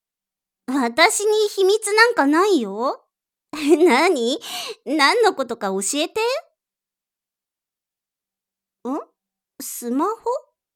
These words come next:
え、この写真。い、いや、これは違うの。先生とは別に何もなくて、これはたまたま買い物に付き合ってって言われて、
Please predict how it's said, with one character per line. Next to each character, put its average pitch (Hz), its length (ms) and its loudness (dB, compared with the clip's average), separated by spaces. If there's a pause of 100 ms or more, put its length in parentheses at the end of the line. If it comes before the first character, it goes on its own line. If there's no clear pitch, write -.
(760)
え、 330 180 -4 (480)
こ 269 160 -6
の 381 180 -2
写 453 220 -4
真。 440 360 -2 (680)
い、 370 120 -4
い - 20 -20 (920)
や、 427 260 4
こ 330 220 2
れ 359 80 6
は 381 60 4
違 - 20 4 (720)
う 392 60 8
の。 359 60 4 (560)
先 294 280 -2
生 453 200 0
と 381 120 0
は 285 140 0
別 277 380 -6
に 403 120 2
何 349 220 2
も 427 100 2
な 494 140 4
く - 80 -16
て、 349 320 2 (800)
こ 269 160 0
れ 381 80 2
は 508 60 4 (760)
た 285 140 0
ま 359 160 4
た 370 100 4
ま 392 160 4
買 370 220 2
い 392 40 2
物 392 220 2
に 392 160 0
付 - 220 -6
き 466 40 4
合 480 40 4
っ 466 140 -8
て 349 120 -4
っ - 40 -4
て - 160 -12
言 240 140 -6
わ 262 120 2
れ 381 100 0
て、 392 100 0